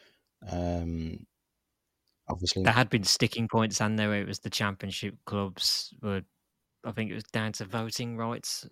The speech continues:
Speaker 1: Yeah.
Speaker 2: something like that. They, I ca-, I can't remember off the top of my head, even though I have the information in front of me and nothing's mentioned there. But, like, the overall, as long as we see a positive impact on the game, then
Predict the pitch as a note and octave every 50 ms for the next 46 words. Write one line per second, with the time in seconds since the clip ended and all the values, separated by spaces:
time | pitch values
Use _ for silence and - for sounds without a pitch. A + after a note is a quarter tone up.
0 | - _ _ _ G2+ G2 F#2+ - B2 A#2+ A2+ A2+ A2 A2+ A#2 - - A2+ A2 G#2
1 | F#2 - _ _ _ _ _ _ _ _ - - - - D#2 - _ _ D3+ C3+
2 | - _ - A2 F#2+ - - C3+ A2+ - - - B2+ B2 B2 A#2 - B2 A2 G#2
3 | G#2+ A2 A2 A2 A2 G#2+ A2+ A2 - - A2+ - - - - - A#2 A2 - -
4 | - G2+ F#2+ G#2 G#2 G2+ G2+ G2 G2 G2 F#2+ G2+ - A2+ A2 A2 A2 G#2+ G#2 G#2
5 | G2+ F#2+ G2+ G2+ G2+ G2 G2+ G2+ F#2+ - G#2 G2 - - G2+ G2 G2 G2 - -
6 | G2 F#2 - - - A#2 A2 A2 A2 A2 G#2+ G#2+ G#2 G#2 G#2 G2+ - - G2+ F#2+
7 | - - - G2 F#2+ - - G#2 G2 G2+ G#2+ G#2+ G#2+ G#2 G#2 G2 - - - -
8 | - - - - - - _ _ _ _ _ _ _ _ _ _ _ _ _ C#3+
9 | C#3+ C3+ - D3+ D3 D#3 C#3+ B2+ A#2+ B2+ B2 A#2 A#2+ A2+ A2 - - _ - -
10 | B2 A2 A#2+ A#2+ A2+ G#2+ A2+ G#2 - - A2 G#2 G2+ G#2 - - - - A2+ G#2+
11 | G2 - A#2 G2+ A2+ G#2+ G2+ F#2+ - G2 F2+ - - - - A2 G#2+ G2 F#2+ F#2+
12 | F#2 E2 F#2+ F#2 F2+ F2+ F2+ F2+ - _ _ _ _ - - - _ _ _ _
13 | _ _ _ _ _ - G#2 F#2+ F#2 F#2 F2+ F2+